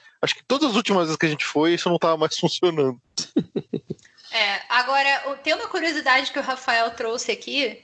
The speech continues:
Speaker 2: que eu não fazia a menor ideia que existia também, que é a fato de que tem um playground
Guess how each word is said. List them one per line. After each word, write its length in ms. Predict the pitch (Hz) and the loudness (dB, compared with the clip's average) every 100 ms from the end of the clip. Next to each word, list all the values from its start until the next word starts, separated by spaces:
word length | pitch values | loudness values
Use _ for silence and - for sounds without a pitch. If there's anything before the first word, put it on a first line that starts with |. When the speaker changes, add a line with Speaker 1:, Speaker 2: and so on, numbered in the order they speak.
| _ | _
Speaker 2:
que 160 | - 254 | -2 0
eu 120 | 254 | 0
não 160 | 254 320 | 0 0
fazia 280 | 269 262 | 2 2
a 40 | 262 | 0
menor 300 | 240 226 277 | 0 0 0
ideia 300 | 302 233 240 | 2 2 2
que 100 | 262 | -4
existia 400 | 254 302 - 262 | -2 0 2 0
também, 400 | 254 190 175 180 - | 0 -2 -2 -6 -8
que 240 | - 277 | -2 2
é 240 | 254 247 285 262 262 262 254 | 2 2 2 2 2 2 0
a 40 | |
fato 420 | 247 - 262 254 | -2 -2 -2 -2
de 140 | 277 269 | -8 -10
que 160 | - | -8
tem 260 | 311 269 262 | -4 -2 -2
um 120 | 277 | -4
playground 760 | - 277 214 226 226 247 370 | -2 -2 -2 2 4 4 0